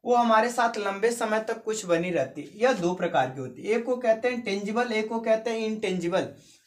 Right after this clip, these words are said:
टेंजिबल असिस्ट वह असिस्ट होती है जो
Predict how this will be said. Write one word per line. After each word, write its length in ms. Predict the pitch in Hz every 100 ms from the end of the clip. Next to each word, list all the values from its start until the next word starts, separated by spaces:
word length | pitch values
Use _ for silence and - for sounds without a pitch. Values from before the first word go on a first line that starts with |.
| _
टेंजिबल 520 | 208 214 220 247 277
असिस्ट 380 | 247 233 240 233
वह 180 | 202 220
असिस्ट 440 | 226 208 208 -
होती 320 | 202 190 226 196
है 280 | 160 - - _ _ _ _ _ -
जो 600 | 160 196 254 262 247 -